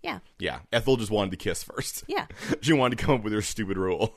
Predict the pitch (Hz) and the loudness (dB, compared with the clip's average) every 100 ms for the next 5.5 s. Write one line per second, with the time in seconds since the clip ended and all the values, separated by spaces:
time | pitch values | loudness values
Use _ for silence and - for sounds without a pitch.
0 | _ 196 - - - 330 - 151 156 214 | _ -20 -18 -6 -4 -4 0 2 8 8
1 | 190 202 180 165 156 - 160 143 127 - | 8 6 4 6 0 2 6 6 6 -2
2 | - - 247 285 277 240 294 311 294 277 | -6 -2 0 0 -2 -2 -2 0 0 -2
3 | - 190 190 202 156 139 - - 262 214 | -2 -4 -4 -4 -4 -6 -6 0 0 0
4 | - _ _ - 175 165 170 113 - 262 | -16 _ _ -10 -2 -2 -2 -10 -2 0
5 | - - - - | 0 -4 -2 -2